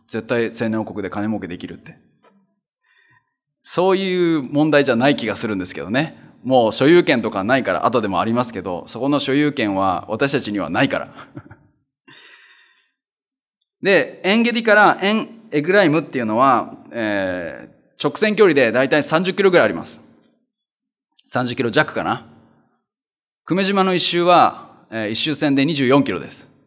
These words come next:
だから久米島一周のこの大きな道の幹線道路の、をまっすぐにした距離も、よりも長い、ずーっとその長い距離が、エ-、エリアが、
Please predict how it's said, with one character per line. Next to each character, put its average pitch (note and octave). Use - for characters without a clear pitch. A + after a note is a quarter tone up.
だ C#3
か B2
ら A#2
久 C3
米 E3+
島 E3+
一 D3
周 E3
の D#3
こ D3+
の C#3+
大 C#3
き D#3
な C#3+
道 B2
の A#2+
幹 C3
線 C#3
道 C#3
路 C3
の、 C3+
を C#3
ま A#2
っ A#2
す C#3
ぐ D3
に C3
し -
た -
距 F#3+
離 E3
も、 E3
よ E3+
り F3
も F#3
長 D3
い、 D3+
ず -
ー E3+
っ -
と D3
そ D3+
の D3+
長 D3
い C#3
距 C#3+
離 B2
が、 C#3
エ-、 B2+
エ D#3+
リ C3+
ア A2
が、 D3